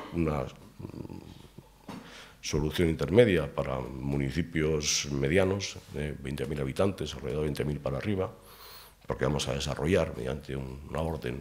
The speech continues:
este programa, que no sean, lógicamente, propietarios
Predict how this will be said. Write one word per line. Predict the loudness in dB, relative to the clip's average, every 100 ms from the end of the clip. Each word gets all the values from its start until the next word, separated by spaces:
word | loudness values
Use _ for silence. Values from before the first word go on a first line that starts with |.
| -10 -10
este | -8 -6
programa, | -2 0 0 0 -4 -8 -18 -20 -18 -16 -14 -14 -14 -16 -18 -20 -20 -20 -20 -16 6
que | 10
no | 10
sean, | 10 8 8
lógicamente, | 8 6 8 8 8 4 -4
propietarios | -2 -2 8 8 8 4 0 -4